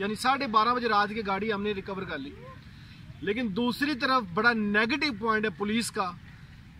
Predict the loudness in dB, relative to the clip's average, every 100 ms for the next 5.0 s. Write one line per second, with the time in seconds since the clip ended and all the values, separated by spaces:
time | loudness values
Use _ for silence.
0 | -4 0 2 2 2 0 -4 -16 -18 -18
1 | -12 -6 -2 -2 0 0 0 0 2 2
2 | 4 2 2 2 0 -2 -6 0 2 4
3 | 2 2 2 2 4 6 6 6 6 6
4 | 6 2 0 0 0 -2 -2 -4 -6